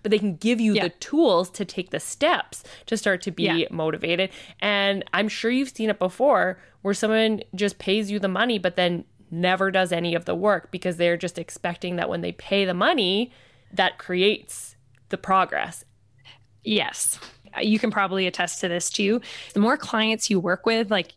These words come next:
Speaker 2: ah, your batting average goes down. Like,
Speaker 1: Oh,
Speaker 2: when,
Speaker 1: yeah.
Speaker 2: when I first started, I was like, "Oh yeah, we're, like,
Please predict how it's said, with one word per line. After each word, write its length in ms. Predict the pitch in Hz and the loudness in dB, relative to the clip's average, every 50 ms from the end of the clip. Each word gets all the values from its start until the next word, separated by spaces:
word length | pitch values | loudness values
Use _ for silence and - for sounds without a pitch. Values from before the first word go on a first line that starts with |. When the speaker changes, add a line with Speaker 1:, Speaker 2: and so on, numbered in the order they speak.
| _ _ - | _ _ -6
Speaker 2:
ah, 140 | - - 180 | -4 -4 -4
your 180 | 175 180 208 - | -2 -2 0 0
batting 340 | 202 175 185 233 269 233 | 2 2 2 2 2 0
average 360 | 180 156 151 - 165 151 - - | 0 -2 -2 -6 -6 -8 -6 -6
goes 240 | 156 160 165 156 | -6 -6 -6 -2
down. 320 | - 170 160 156 147 156 - - | -2 -2 -2 -2 -4 -8 -8 -6
Like, 60 | - - | 0 0
Speaker 1:
Oh, 40 | |
Speaker 2:
when, 100 | 220 214 208 | 2 2 2
Speaker 1:
yeah. 120 | 175 151 | 0 0
Speaker 2:
when 140 | 202 208 202 | 0 2 2
I 80 | 185 185 | 0 0
first 340 | - - 247 262 240 - | 0 2 2 2 2 0
started, 480 | - - - 208 202 214 240 269 294 285 | -2 2 2 4 4 4 4 4 4 4
I 120 | 226 202 | 2 0
was 180 | 190 202 190 - | 0 -2 -2 0
like, 220 | 208 185 180 - - | 0 0 0 0 0
"Oh 260 | 294 311 311 269 240 214 202 | 0 2 2 2 2 0 0
yeah, 220 | - 320 320 285 262 | -2 -2 0 0 0
we're, 120 | 233 214 208 208 | 0 0 0 2
like, 200 | 214 202 196 | 0 0 0